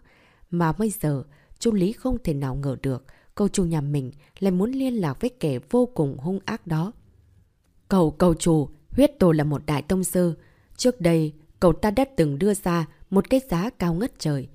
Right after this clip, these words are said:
mà vẫn không mời được ông ta đến. Đối phương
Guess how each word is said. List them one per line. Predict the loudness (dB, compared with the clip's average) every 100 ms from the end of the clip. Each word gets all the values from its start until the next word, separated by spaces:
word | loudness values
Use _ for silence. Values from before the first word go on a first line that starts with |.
| _ -2
mà | 2
vẫn | 4 2 0
không | -2 0
mời | 0
được | -2 -4
ông | -4 -4
ta | -2
đến. | -2 -2 -4 -8 _ _ _ _ _ _ _ -2
Đối | 2 4
phương | 2 2 2